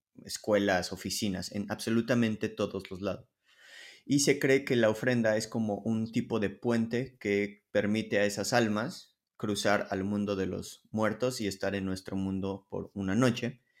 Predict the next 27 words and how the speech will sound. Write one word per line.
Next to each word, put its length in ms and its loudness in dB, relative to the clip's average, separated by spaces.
Y 380 2
bueno, 380 2
este, 720 4
eh, 440 -4
la 120 2
tradición 420 4
de 80 6
poner 300 2
ofrendas, 760 2
eh, 220 0
se 160 2
remonta 600 2
hasta 320 -6
cientos 680 -2
de 100 2
años 480 0
y 80 2
es 120 0
una 160 4
mezcla 400 2
de, 340 -2
como, 520 -8
de 120 0
elementos 540 2
prehispánicos 880 -2
y 120 -2
europeos. 720 2